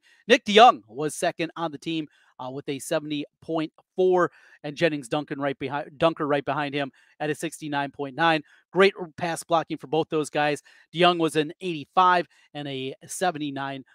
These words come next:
for, uh, Dunker in the grading scale. Kobe was the fifth graded guy in his forty-one snaps out there, a sixty-four point three.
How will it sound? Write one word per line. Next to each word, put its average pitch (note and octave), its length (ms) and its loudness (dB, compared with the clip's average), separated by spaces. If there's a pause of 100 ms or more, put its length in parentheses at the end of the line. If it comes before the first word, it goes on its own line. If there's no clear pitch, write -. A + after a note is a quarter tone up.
(260)
for, D3 400 0 (300)
uh, A#2+ 200 -14
Dunker C#3+ 480 -6
in D#3+ 240 -10 (120)
the C#3+ 140 -8
grading C#3 420 -6
scale. A#2 400 -12 (240)
Kobe A3 460 8
was F3+ 380 2
the E3+ 240 -8 (100)
fifth G#3 200 6 (160)
graded E3 340 -2
guy E3 300 2 (300)
in E3 120 -6
his E3 220 0
forty-one D#3 460 -2
snaps D3+ 360 -6
out F3+ 160 2
there, E3+ 120 -2
a D#3 40 -2
sixty-four C#3+ 540 -14
point B2 360 -20
three. G#3 320 -2